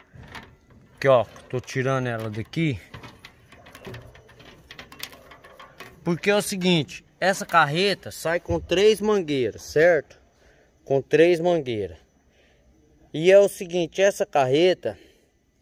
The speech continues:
na hora que ela sai com três mangueiras, três engate rápido ali que eu vou mostrar. Sai com três man-, três engate rápido. Sobe aí.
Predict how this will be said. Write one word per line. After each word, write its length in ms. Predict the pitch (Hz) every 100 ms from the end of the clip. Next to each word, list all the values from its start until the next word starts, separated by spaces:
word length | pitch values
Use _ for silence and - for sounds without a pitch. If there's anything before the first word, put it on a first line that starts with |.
| _ _ _ 139
na 240 | 151 160
hora 420 | 165 190 214 196
que 680 | - - 180 180 170 160 - _ _ _ - _ _ _ _ _ _ - -
ela 120 | 135 139
sai 180 | 185
com 180 | - 180
três 320 | - 196 220
mangueiras, 680 | 190 202 156 160 208 202 131 _ _ _ _ _ _ _ _ - - - -
três 260 | 143 185 180
engate 400 | 185 185 185 170
rápido 360 | 160 165 -
ali 140 | 156 160
que 80 | 175
eu 60 |
vou 140 | 165 175
mostrar. 520 | 196 180 127 101 - _ _ - _ _
Sai 220 | - 143
com 180 | 160 151
três 340 | 151 165 160
man-, 220 | 180 190 - -
três 260 | 170 175
engate 380 | 180 175 175 165
rápido. 400 | 127 117 107 _
Sobe 360 | - 139 180 220
aí. 240 | 220